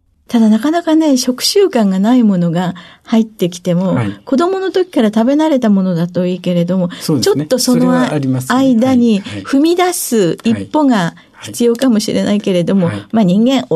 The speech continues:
Speaker 1: 味しいと分かれば、
Speaker 2: そうですね。
Speaker 1: <laughs> いいことになるんでしょうね。でもそういうお肉の普及とともに、
Speaker 2: はい。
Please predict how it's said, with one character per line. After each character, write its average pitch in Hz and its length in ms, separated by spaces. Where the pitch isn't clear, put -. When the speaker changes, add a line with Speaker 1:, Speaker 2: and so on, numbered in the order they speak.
Speaker 1:
味 - 20
し - 200
い 320 40
と 190 140
分 165 120
か 220 120
れ 208 100
ば、 - 120
Speaker 2:
そ - 40
う - 40
で 233 60
す 277 120
ね。 - 180
Speaker 1:
<laughs> - 80
い 214 60
い 202 60
こ 220 140
と 214 120
に 196 80
な 196 120
る 190 60
ん 175 60
で 190 80
し 202 120
ょ 190 40
う 180 40
ね。 214 140
で 427 80
も 403 100
そ 440 200
う 453 40
い 440 40
う - 20
お 285 80
肉 415 320
の 302 120
普 254 100
及 339 200
と 311 140
と 330 140
も 247 180
に、 208 320
Speaker 2:
は 143 80
い。 113 40